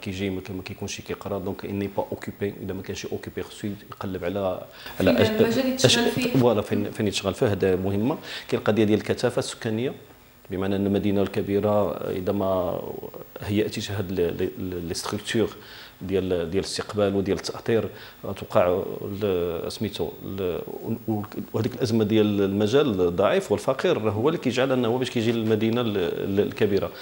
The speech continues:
Speaker 1: اذا كاين سوء توزيع ديال الساكنه،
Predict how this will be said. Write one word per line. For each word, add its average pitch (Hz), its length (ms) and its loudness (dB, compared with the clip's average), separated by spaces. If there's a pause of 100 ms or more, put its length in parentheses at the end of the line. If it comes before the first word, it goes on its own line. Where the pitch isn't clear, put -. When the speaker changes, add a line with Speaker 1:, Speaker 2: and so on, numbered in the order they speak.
(280)
Speaker 1:
اذا 123 440 8 (260)
كاين 139 180 8
سوء - 200 6
توزيع 160 380 6
ديال 131 140 4
الساكنه، 123 500 0